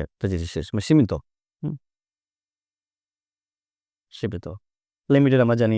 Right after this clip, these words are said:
এন্ডিং জানি, টেম্পোরারি। ঠিক আছে? So, আমরা এটা সিনোনিম অ্যান্টোনিম দেখলাম। এখন যদি আমরা এক্সাম্পল দেখি, the interminate journey। কি? The interminate journey, অর্থাৎ কি? যে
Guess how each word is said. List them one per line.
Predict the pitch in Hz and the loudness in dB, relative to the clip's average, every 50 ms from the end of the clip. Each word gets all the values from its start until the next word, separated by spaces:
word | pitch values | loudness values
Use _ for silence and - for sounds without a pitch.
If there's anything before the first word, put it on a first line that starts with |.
| 110 110 | 2 2
এন্ডিং | 113 110 113 110 107 104 | 2 2 2 2 0 0
জানি, | 98 95 92 92 | -2 -2 -2 -2
টেম্পোরারি। | 113 107 104 101 101 98 87 85 95 110 _ _ _ _ _ _ _ _ _ - | -2 -2 -2 -2 -2 -4 -4 -4 -6 -10 _ _ _ _ _ _ _ _ _ -8
ঠিক | - 180 254 214 | -6 -6 -6 -6
আছে? | - - 127 - _ _ _ _ _ _ _ _ _ _ _ _ _ _ _ _ _ _ - - | -6 -10 -16 -18 _ _ _ _ _ _ _ _ _ _ _ _ _ _ _ _ _ _ -4 -2
So, | 160 175 262 - _ _ _ _ _ _ _ _ _ _ _ _ _ _ _ _ _ _ _ _ _ _ _ _ _ _ - | 0 0 0 -4 _ _ _ _ _ _ _ _ _ _ _ _ _ _ _ _ _ _ _ _ _ _ _ _ _ _ -2
আমরা | 123 120 | 0 0
এটা | 120 139 135 | 0 0 0
সিনোনিম | - 123 110 110 | 0 0 2 2
অ্যান্টোনিম | 104 92 98 87 76 - | 0 0 -2 -4 -6 -8
দেখলাম। | - - - 73 90 92 67 | -10 -10 -10 -10 -10 -8 -6
এখন | 104 127 147 | -2 0 2
যদি | 165 165 | 2 4
আমরা | 165 160 131 | 4 4 4
এক্সাম্পল | 127 127 143 147 165 180 175 | 4 4 2 2 2 2 0
দেখি, | 165 - - 226 262 _ _ _ _ _ _ _ _ _ _ _ _ _ _ _ _ _ _ _ - - | 0 -2 -2 -4 -6 _ _ _ _ _ _ _ _ _ _ _ _ _ _ _ _ _ _ _ -4 0
the | 117 110 120 | 2 4 4
interminate | 135 135 156 151 160 165 165 175 185 175 - - _ _ - 131 107 - | 4 4 4 4 2 2 2 0 0 -2 -4 -12 _ _ -6 -4 0 2
journey। | 127 107 107 92 87 80 - _ _ _ _ _ _ _ _ _ _ _ _ _ _ _ _ _ _ _ _ _ _ _ _ - | 2 2 2 2 -2 -4 -6 _ _ _ _ _ _ _ _ _ _ _ _ _ _ _ _ _ _ _ _ _ _ _ _ 0
কি? | 175 185 254 269 - _ _ - 139 | 0 2 2 0 -4 _ _ -2 0
The | 123 117 110 | 2 2 2
interminate | 107 117 113 117 117 104 95 | 2 0 0 0 0 -2 -2
journey, | 104 95 98 110 113 | -2 -4 -4 -4 -4
অর্থাৎ | - 160 151 - - | -4 -4 -6 -4 -4
কি? | 135 107 101 - _ _ _ _ _ _ _ _ _ _ _ _ _ _ _ _ - | -4 -4 -4 -6 _ _ _ _ _ _ _ _ _ _ _ _ _ _ _ _ -4
যে | 120 | -2